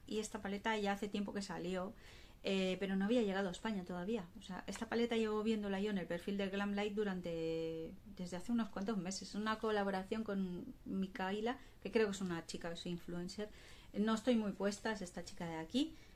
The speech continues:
porque yo esta chica no la sigo, pero es que la paleta me parece preciosa.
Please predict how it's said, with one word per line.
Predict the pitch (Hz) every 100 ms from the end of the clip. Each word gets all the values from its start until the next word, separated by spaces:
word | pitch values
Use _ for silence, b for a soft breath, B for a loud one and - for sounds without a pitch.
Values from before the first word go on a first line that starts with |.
| -
porque | 185 190 185
yo | 175
esta | 180 - 180
chica | 196 185
no | 196
la | 185
sigo, | - 214 254 247
pero | 208
es | 202
que | 208
la | 196
paleta | 190 202
me | 208 196
parece | 175 175 190 190 - -
preciosa. | 185 175 - 180 180 -